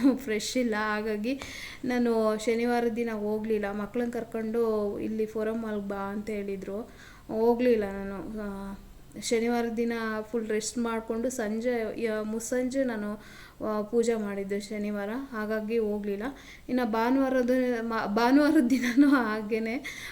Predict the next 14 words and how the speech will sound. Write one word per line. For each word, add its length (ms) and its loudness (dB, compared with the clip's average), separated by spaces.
ಆ, 420 2
ಸುಮ್ನೆ 480 2
ಸುಸ್ತು 440 0
ಅನಿಸ್ತಾ 400 2
ಇತ್ತು. 280 -2
ಬರೀ 260 2
ಒಂದು 220 -2
ಅನ್ನ 200 -4
ಸಾಂಬಾರು 580 -4
ಮತ್ತೆ 300 -6
ಬೆಳಗ್ಗೆ 480 -4
ಚಪಾತಿ 580 -8
ಇದು 340 -6
ಮಾಡಿದ್ದಷ್ಟೇ. 840 -10